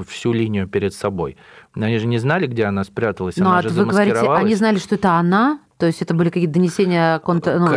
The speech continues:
Speaker 1: Конечно,
Speaker 2: разведки?
Speaker 1: она стала, она стала очень известным человеком в, э, американских журналах. Ее называли "Леди Смерть", э, Севастопольской обороны.
Speaker 2: До Америки дошла слава?
Speaker 1: Конечно.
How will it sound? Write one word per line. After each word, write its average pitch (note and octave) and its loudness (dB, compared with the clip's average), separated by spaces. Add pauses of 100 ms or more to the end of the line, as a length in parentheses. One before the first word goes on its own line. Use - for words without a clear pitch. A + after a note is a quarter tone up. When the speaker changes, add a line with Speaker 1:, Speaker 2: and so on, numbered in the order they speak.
Speaker 1:
Конечно, C#3 0
Speaker 2:
разведки? F3 2 (140)
Speaker 1:
она A#2+ 0
стала, C#3 0
она B2 -2
стала C#3 0
очень C3 -2
известным A2+ -2
человеком A2+ 0
в, G#2+ 0
э, F#2 -10
американских A#2+ -2
журналах. A#2 0
Ее A2+ 0
называли A2+ -2
"Леди A2 -2
Смерть", A#2 -4
э, G2 -2
Севастопольской G2 -4
обороны. G#2 -2
Speaker 2:
До C4+ 0
Америки C4+ 2
дошла B3+ 2
слава? G3 -2
Speaker 1:
Конечно. - -10